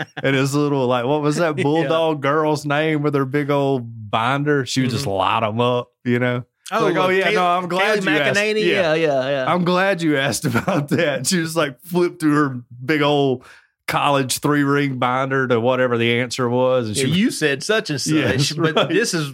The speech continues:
Speaker 2: what such and such happened."
Speaker 1: That's
Speaker 2: Yeah.
Speaker 1: exactly right.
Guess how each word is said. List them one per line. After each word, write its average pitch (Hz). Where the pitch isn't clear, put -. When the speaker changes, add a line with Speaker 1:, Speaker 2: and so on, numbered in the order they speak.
Speaker 2:
what 151
such 269
and 160
such 117
happened." 123
Speaker 1:
That's 147
Speaker 2:
Yeah. 160
Speaker 1:
exactly 120
right. 110